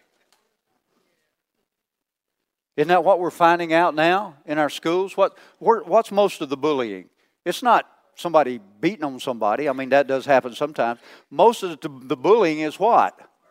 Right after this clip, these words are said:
Don't tell me. I don't know who come up with that silly thing, but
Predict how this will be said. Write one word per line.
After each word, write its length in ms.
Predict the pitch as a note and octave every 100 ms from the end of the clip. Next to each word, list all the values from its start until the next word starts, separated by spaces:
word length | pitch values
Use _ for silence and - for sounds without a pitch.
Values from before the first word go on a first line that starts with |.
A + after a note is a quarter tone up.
| _ _ _ - - _ _ _ _ _ _ _ _ _ _ _ _ _ _ _ _ _ _ _ _ _ -
Don't 180 | C3 D3+
tell 220 | G3 A#3
me. 500 | G#3 B3 G#3+ D3+ C#3 _ _ _ _ _
I 40 | A#2+
don't 100 | D#3
know 100 | E3+
who 140 | F3
come 200 | - F#3
up 140 | G3+ E3+
with 120 | C3
that 160 | B2
silly 280 | - C#3 A#2
thing, 300 | - B2 C3
but 200 | C3+ A#2